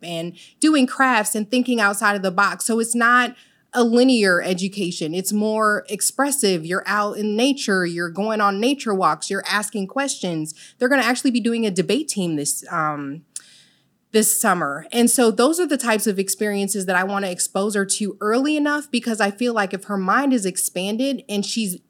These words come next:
been exposed to all of these things, she's gonna be less likely to fall in the trap of, "Oh, I can't do it," or, "That's too hard," or doing what everyone else does. I've always taught her to be the exception.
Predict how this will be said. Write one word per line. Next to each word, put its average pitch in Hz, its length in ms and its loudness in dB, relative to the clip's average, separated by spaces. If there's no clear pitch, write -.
been 190 200 -2
exposed 202 560 -2
to 269 100 0
all 247 220 2
of 254 80 -2
these 269 220 0
things, 277 420 0
she's 285 240 2
gonna 302 180 2
be 254 140 2
less 220 320 2
likely 208 380 0
to 180 100 0
fall 190 320 0
in 185 80 -4
the 180 80 -2
trap 175 400 -4
of, 170 400 -2
"Oh, 202 200 0
I 190 120 2
can't 185 380 -6
do 185 240 0
it," 180 160 0
or, 170 160 -4
"That's 180 340 -2
too 190 240 -4
hard," 175 600 0
or 196 320 2
doing 233 400 2
what 220 160 2
everyone 190 420 2
else 190 300 -2
does. 151 240 -4
I've 170 160 -2
always 208 320 0
taught 190 260 0
her 190 160 -6
to 196 240 -4
be 208 380 -4
the 185 160 -4
exception. 175 680 -4